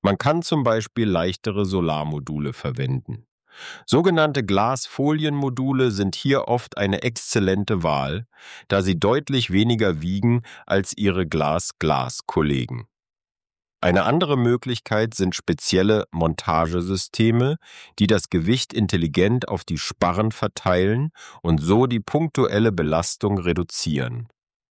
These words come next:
In manchen Fällen kann auch eine gezielte Verstärkung des Dachstuhls sinnvoll sein.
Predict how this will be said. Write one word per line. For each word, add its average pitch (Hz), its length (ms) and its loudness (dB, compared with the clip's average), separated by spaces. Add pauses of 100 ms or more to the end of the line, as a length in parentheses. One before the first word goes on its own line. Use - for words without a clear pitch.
(240)
In 98 140 4
manchen 180 400 4
Fällen 135 440 0
kann 120 220 -2
auch 117 200 -2
eine 98 260 2
gezielte 139 560 0
Verstärkung 107 800 0
des 95 240 -4
Dachstuhls 117 800 0
sinnvoll 71 560 -2
sein. 62 460 -8